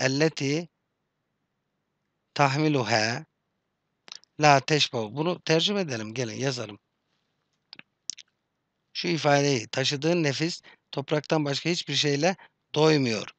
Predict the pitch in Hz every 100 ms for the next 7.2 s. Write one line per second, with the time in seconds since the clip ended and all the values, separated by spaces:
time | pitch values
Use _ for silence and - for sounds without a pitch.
0 | _ - 143 127 143 123 120 113 113 110
1 | - - - _ _ _ _ _ _ _
2 | _ _ _ _ _ _ _ _ _ _
3 | _ _ _ _ _ _ _ _ _ _
4 | _ _ _ - - 120 185 202 202 196
5 | 202 - 143 143 170 _ _ _ _ _
6 | _ _ _ - 131 123 160 151 104 107
7 | 107 123